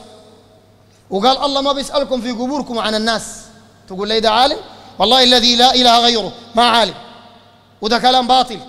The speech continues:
ودي الناس بيغشوا المسلمين وبضيعوا دين الناس عشان الأحزاب السياسية الرخيصة تضيعوا بها الدين المنتمي لها، ده يضيعوا بها الدين زيادة. عشان كده ما بزول بيقدم الدين ده إلا ما تنتمي لأي طريقة،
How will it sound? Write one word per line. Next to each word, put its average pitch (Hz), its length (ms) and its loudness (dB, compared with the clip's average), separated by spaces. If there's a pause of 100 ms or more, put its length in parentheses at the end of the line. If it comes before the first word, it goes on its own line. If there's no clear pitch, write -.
(200)
ودي 208 180 0
الناس 277 440 0 (200)
بيغشوا 277 380 -2
المسلمين 262 540 -2 (340)
وبضيعوا 269 540 -2
دين 269 220 -8
الناس 302 420 -4 (340)
عشان 233 240 -8
الأحزاب 233 640 0 (320)
السياسية 247 800 0 (260)
الرخيصة 330 680 2 (260)
تضيعوا 226 480 -4
بها 262 160 0
الدين 240 260 -6
المنتمي 214 460 -6
لها، 254 360 0 (240)
ده 208 60 2
يضيعوا 208 360 0
بها 226 120 0
الدين 190 240 -4
زيادة. 156 280 -10 (920)
عشان 214 120 -2
كده 285 180 0
ما 277 100 2
بزول 277 180 0
بيقدم 254 400 -2
الدين 254 280 -4
ده 269 80 0
إلا 269 240 0
ما 262 120 0
تنتمي 262 400 -2
لأي 349 420 0
طريقة، 285 460 2